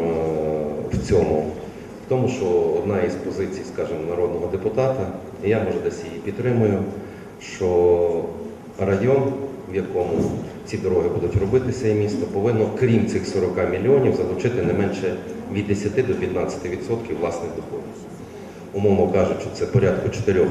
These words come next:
мільйонів чи шести мільйонів, це повинні кошти, які залучені із бюджету даної територіальної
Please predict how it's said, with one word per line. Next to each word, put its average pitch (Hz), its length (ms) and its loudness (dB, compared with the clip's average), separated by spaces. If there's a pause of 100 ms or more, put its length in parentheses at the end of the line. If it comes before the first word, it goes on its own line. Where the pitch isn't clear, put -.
мільйонів 78 480 0 (160)
чи 82 60 -2 (560)
шести 135 320 2 (300)
мільйонів, 110 540 6
це - 100 -2 (440)
повинні 95 360 4
кошти, - 380 0
які 87 220 -4
залучені 82 680 -4 (100)
із 101 120 -2
бюджету 90 520 0 (460)
даної 95 260 2
територіальної 82 680 -2